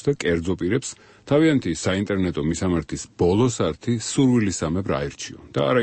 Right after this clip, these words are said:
ისე, როგორც დღემდე იყო, წერტილი კომ, წერტილი ორგ ან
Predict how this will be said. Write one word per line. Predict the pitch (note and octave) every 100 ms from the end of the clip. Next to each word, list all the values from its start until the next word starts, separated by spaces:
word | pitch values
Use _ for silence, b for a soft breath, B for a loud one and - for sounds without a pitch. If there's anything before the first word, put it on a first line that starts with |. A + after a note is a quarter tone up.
| A#2
ისე, | G2
როგორც | F#2 G#2+ -
დღემდე | F#2 F#2 F2+ D#2+
იყო, | D#2+ -
წერტილი | - G2+ F#2+ G2 A2
კომ, | F#2+ F2 D#2+ D2
წერტილი | E2+ E2 F2 F#2 G2
ორგ | F2 E2+ D2 - - _
ან | G#2+